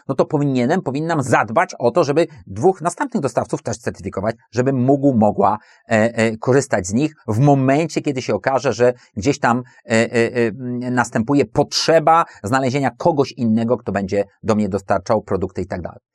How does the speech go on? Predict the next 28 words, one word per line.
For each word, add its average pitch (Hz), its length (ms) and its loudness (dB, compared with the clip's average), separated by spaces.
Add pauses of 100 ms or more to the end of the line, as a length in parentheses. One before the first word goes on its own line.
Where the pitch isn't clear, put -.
(120)
Redundację 143 600 0
możemy 196 240 -2
także 180 240 0
budować 196 400 0
poprzez - 440 -4
to, 143 440 2
że 147 300 4 (140)
nawet 143 400 2
wracamy 226 680 2
do 160 120 4
pewnych 170 280 0
technologii, 135 540 0
które 156 160 -2
są 143 140 -6
przestarzałe, 113 680 -2
ale 190 240 4
w 147 80 0
nowej 247 280 4
technologii 208 480 0
jeszcze 180 200 -2 (200)
nie 160 120 -4
jesteśmy 160 320 -4
w - 40 -14
stanie 151 260 -2
pewnych 123 260 -2
rzeczy 110 260 -4
realizować, 98 520 -8
tak? 180 220 -4